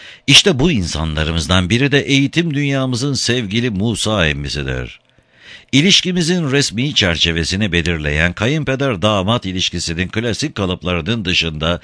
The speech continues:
sevgi dolu, hoşgörülü, yapıcı ve tamamlayıcı kişiliğinden ötürü onunla on yılı aşkın bir zaman dilimini birlikte paylaşmak benim için hep bir onur ve övünç nedeni olmuştur.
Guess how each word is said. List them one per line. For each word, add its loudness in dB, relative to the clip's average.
sevgi 0
dolu, 0
hoşgörülü, 0
yapıcı 0
ve -2
tamamlayıcı -2
kişiliğinden 0
ötürü -2
onunla 2
on -2
yılı -2
aşkın -2
bir -2
zaman -2
dilimini -2
birlikte -2
paylaşmak -2
benim 4
için 0
hep 0
bir 2
onur -2
ve 0
övünç -2
nedeni -4
olmuştur. -6